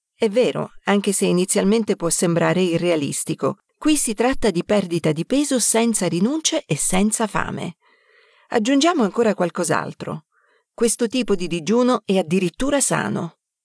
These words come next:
Oggigiorno abbiamo la possibilità di non dovere più passare lunghi periodi senza mangiare,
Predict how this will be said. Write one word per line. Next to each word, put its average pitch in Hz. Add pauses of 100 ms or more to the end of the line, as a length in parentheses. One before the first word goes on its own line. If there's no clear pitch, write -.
(400)
Oggigiorno 185
abbiamo 196
la 180
possibilità 247
di 220
non 185
dovere 202
più -
passare 190
lunghi 190
periodi 175
senza 165
mangiare, 160